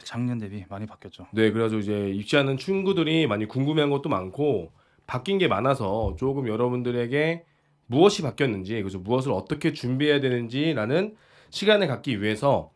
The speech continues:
Speaker 2: 이 분야의 전문가신 우리 삼 사 사십팔 기 제 후배님이신데 정재욱 대표님을 모셨습니다. 아, 반갑습니다.
Speaker 1: 네, 반갑습니다.
Speaker 2: 어, 소개 간단하게 좀 해주시죠.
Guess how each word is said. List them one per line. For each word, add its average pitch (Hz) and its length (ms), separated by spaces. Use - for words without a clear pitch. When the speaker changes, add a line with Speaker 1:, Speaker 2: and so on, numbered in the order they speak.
Speaker 2:
이 151 160
분야의 151 640
전문가신 131 800
우리 113 80
삼 165 140
사 170 80
사십팔 139 460
기 135 80
제 110 100
후배님이신데 139 800
정재욱 139 500
대표님을 110 400
모셨습니다. 92 480
아, 107 240
반갑습니다. 98 560
Speaker 1:
네, 151 220
반갑습니다. 120 560
Speaker 2:
어, 160 340
소개 196 220
간단하게 151 340
좀 151 220
해주시죠. 135 420